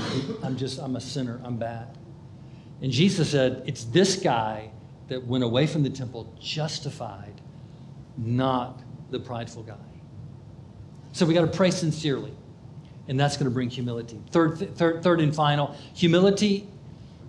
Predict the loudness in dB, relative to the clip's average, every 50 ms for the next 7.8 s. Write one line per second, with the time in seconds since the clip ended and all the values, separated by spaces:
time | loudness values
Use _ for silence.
0 | -18 -18 -18 -16 -10 4 6 8 8 10 10 8 8 6 6 4 4 4 2 4
1 | 6 6 6 6 6 6 6 6 6 4 2 2 2 2 2 2 0 0 0 0
2 | 2 2 4 4 4 2 2 0 -2 -2 -2 -2 -2 -4 -6 -8 -10 -12 -14 -16
3 | -18 -18 -16 -8 -8 -4 -2 0 0 0 -2 -4 -6 -10 -14 -16 -16 -16 -18 -18
4 | -18 -18 -18 -20 -20 -20 -20 -20 -20 -20 -18 -16 -16 -16 -16 -18 -18 -18 -18 -18
5 | -18 -18 -18 -10 -8 -4 0 2 2 2 2 0 -2 -2 -2 -4 -4 -4 -4 -4
6 | -4 -4 -6 -8 -16 -18 -12 -2 4 6 6 8 6 6 4 4 4 4 4 4
7 | 0 -2 -4 -4 -6 -6 -4 0 2 4 4 4 2 0 -6